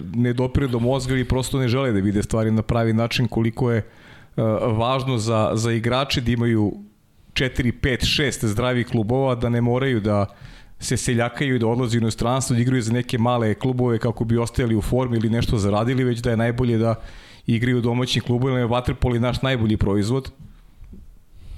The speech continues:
definitivno, najviše klu-, sport koji donosi najviše medalja i nešto što ova zemlja treba najviše da vrednuje. Znači, shodno nečijem rezultatu, to moraš tako da vrednuješ, tako da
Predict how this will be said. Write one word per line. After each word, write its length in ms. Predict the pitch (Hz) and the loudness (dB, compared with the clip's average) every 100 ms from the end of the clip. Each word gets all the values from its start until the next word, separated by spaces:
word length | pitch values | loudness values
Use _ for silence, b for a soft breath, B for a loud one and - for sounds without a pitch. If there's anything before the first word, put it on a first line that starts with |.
| - | -12
definitivno, 840 | 117 120 113 123 120 127 127 139 131 | -4 -4 0 0 0 0 2 0 -2
najviše 840 | - 120 123 120 110 - 120 113 101 - _ | -2 0 2 2 0 2 2 2 -2 -8 _
klu-, 220 | - 147 | -4 -2
sport 300 | - - 143 | -2 0 -2
koji 160 | - 131 | -2 0
donosi 340 | 127 131 - | 0 0 0
najviše 380 | 127 131 120 - | 0 2 0 2
medalja 480 | 113 104 107 120 147 147 B B - | 2 2 2 2 0 -4 B B -2
i 120 | 117 | 0
nešto 300 | 120 123 139 | 2 0 -2
što 160 | - 127 | 0 0
ova 140 | 127 | 0
zemlja 280 | 117 123 120 | 0 0 0
treba 280 | 120 123 117 | 0 0 0
najviše 400 | 117 123 120 131 | 0 2 0 0
da 80 | |
vrednuje. 420 | 127 135 120 87 80 | 0 0 0 0 0
Znači, 240 | 87 - | -2 -4
shodno 340 | - 120 123 | -2 0 0
nečijem 460 | 120 120 120 143 120 | 0 0 0 0 0
rezultatu, 560 | 110 107 - 110 - 135 | 2 0 0 -2 0 -2
to 180 | 131 | 0
moraš 280 | 117 120 113 | 0 0 0
tako 280 | - 117 127 | -2 -2 -2
da 80 | 110 | 0
vrednuješ, 460 | 101 101 131 131 | 0 0 0 -2
tako 240 | - 120 135 | -2 -2 -2
da 140 | 123 | -2